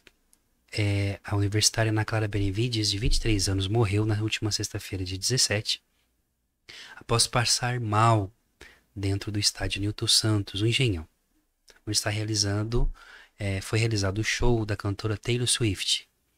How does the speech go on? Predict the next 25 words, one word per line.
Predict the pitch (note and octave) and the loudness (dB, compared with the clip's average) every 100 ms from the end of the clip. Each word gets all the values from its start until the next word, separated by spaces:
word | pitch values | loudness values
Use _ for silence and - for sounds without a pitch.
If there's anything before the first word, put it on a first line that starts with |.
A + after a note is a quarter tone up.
| _ _ _ | _ _ _
para | A#2+ A#2+ C3 C3+ | 0 2 0 -2
um | C#3 | -4
público | - A2+ A2+ A#2+ | -4 -2 -2 -2
de | - | -4
aproximadamente | - - C#3+ - C#3 B2 A#2 G#2 G2 G#2+ - | -6 -2 0 0 0 -2 -2 -4 -4 -2 -2
sessenta | - - A#2 A2 A2 | 0 0 -2 -2 -2
mil | G#2+ | 0
pessoas. | - G#2 - F#2 | 0 0 0 -2
Eu | G2+ | 0
não | B2+ | 0
sei | D3+ - C3 | 2 2 4
aí | A#2+ G#2+ A2+ _ _ - - _ _ _ - | 4 2 -2 _ _ -20 -20 _ _ _ -8
no | |
seu | G#2 - G2 | -4 -2 0
estado, | - - G#2+ A#2 A2+ | 0 2 2 2 0
na | G2+ | -2
sua | G2 - | -2 0
cidade, | - G2+ G2 G2 | -2 0 -4 -4
como | - A2 | -4 -6
tá | G#2+ - | -4 -2
o | A2 | 0
calor. | - D3+ A#2 G2+ | 0 2 2 2
Aqui | G2 - A#2 A#2+ _ | -2 -6 -6 -8 _
está | - - A2+ B2 - | -4 -2 -4 -6 -6
insuportável. | C3+ - - C3+ C3 B2+ - F#2+ F2 | -2 0 0 -2 -4 -2 0 0 0